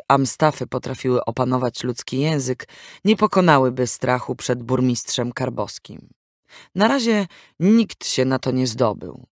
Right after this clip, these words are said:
Miasto pokryła gęsta, duszna mgła milczenia. W czasach, gdy ludzie mają inne zdanie na każdy najbardziej nawet błahy temat, toczą wojny o wszystko, ustawiając się na skrajnych biegunach,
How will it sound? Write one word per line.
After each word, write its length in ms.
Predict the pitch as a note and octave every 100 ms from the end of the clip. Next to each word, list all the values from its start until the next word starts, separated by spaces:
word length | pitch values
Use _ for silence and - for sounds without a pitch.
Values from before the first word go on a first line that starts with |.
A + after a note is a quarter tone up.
| _ -
Miasto 500 | F#3 A#3 - F3 C#3+
pokryła 460 | - B2+ C3+ B2 A#2
gęsta, 600 | A2+ C3 C#3+ - - B2+
duszna 480 | A#2+ A#2+ - B2+ A#2+
mgła 420 | A#2+ A#2+ B2 A2+
milczenia. 720 | A2 A#2 - A2 - - - _ _ _
W 60 | -
czasach, 400 | C4+ C#4+ B3+ D#3
gdy 200 | D3 E3
ludzie 240 | F#3 E3
mają 280 | D#3 D3 C#3
inne 360 | - E3 C#3+ C#3
zdanie 340 | C3+ C#3 C3+
na 120 | C3 C3
każdy 320 | C3+ B2+ C3
najbardziej 540 | C3 B2+ C3+ C3+ B2+
nawet 280 | B2 B2+ B2+
błahy 400 | A#2+ B2+ B2 A#2+
temat, 540 | - B2 C#3 C#3 - -
toczą 400 | C#3+ - B2+ B2
wojny 420 | C3 C3 B2 A2+
o 60 |
wszystko, 600 | A#2 - C#3+ - - C3+ - - - -
ustawiając 680 | D#3 - D3 D3+ C#3 C3+ -
się 180 | C#3
na 140 | C3 C3
skrajnych 500 | - C#3+ C3 B2 A2+
biegunach, 640 | B2 - C#3 C#3 D3 -